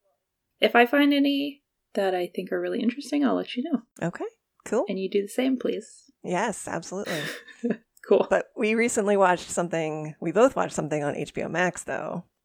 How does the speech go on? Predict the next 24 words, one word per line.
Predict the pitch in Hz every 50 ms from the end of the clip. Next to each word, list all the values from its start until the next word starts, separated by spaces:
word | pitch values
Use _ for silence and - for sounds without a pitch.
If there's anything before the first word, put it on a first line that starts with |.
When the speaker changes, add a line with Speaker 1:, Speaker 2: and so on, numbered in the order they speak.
| _ _ -
Speaker 1:
Right. | - - - - _ _ _ _ _ _
And | 185 180 175
that | 170 196 185
was? | 180 151 147 156 170 208 226 - - - _ _ _
Speaker 2:
Wonder | 180 175 190 208 208 185
Woman | 170 156 151 151 151 151 151
nineteen | 156 156 165 - - 170 165
eighty-four. | 175 - - 226 226 214 185 165 165 170 - _ _ _ _ _ - -
Speaker 1:
W | - 196 208 226 254 247
W | 233 208 208 233 254 277 277
eighty-four. | 233 - 170 170 226 294 - - - - - - - - 294 -
Speaker 2:
That's | 175 180 - -
right. | 185 196 202 180 - - -
Did | 196 208 208
you | 247 277 269
watch | 254 247 247 247 -
it | 247 - -
on | 196 196 190 190 190 196 196
Christmas | - - 208 190 - 202 190 -
Day? | - 180 175 185 208 220 208 - _ _ _ _ _ _ _ _ _ _ -
Speaker 1:
I | 311 349 311
did, | 370 370 330 254 208 175
actually. | 175 185 175 - - - - 175 170 - -
I | - 185 202 214 220 220 220 220 214 202 196 -